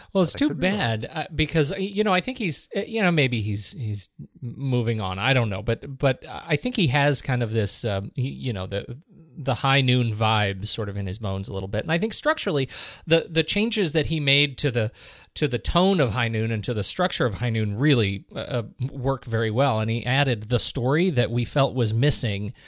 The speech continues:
Speaker 1: uh, in, in the original, uh, and, and made it more of a story about that,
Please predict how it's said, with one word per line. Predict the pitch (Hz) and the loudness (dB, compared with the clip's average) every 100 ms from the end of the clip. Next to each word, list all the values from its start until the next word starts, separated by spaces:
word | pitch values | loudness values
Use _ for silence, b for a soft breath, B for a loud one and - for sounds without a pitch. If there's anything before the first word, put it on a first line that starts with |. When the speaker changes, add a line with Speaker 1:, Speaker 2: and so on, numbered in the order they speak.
| B B - | B B -4
Speaker 1:
uh, | 117 110 | 0 0
in, | - 110 - | 0 -2 0
in | 127 | 0
the | 117 101 | 0 0
original, | 110 151 113 95 95 - | 0 0 -2 -4 -6 -6
uh, | 117 117 - - | -8 -8 -10 -12
and, | - 123 - | -6 -6 0
and | 139 | 2
made | 160 147 | 4 4
it | 123 | 4
more | 139 | 2
of | 123 | 2
a | |
story | 117 - 127 | 0 0 -2
about | 107 107 104 | -2 -4 -2
that, | 110 92 - | -4 -4 -10